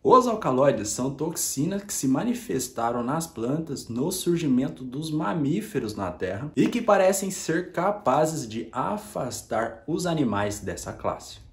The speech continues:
seja pelo amargor ou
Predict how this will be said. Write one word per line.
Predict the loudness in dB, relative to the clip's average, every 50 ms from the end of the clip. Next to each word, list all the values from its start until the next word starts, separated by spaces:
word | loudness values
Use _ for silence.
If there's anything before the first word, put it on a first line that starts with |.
| _
seja | -14 0 4 8 8 8 8 6 4
pelo | 2 2 2 2 2 2 0
amargor | -2 -2 0 0 0 0 0 2 2 2 2 2 0 -2 -8 -18 -20 _ _ _ -2
ou | 4 6 6 6 6 4 -2 -10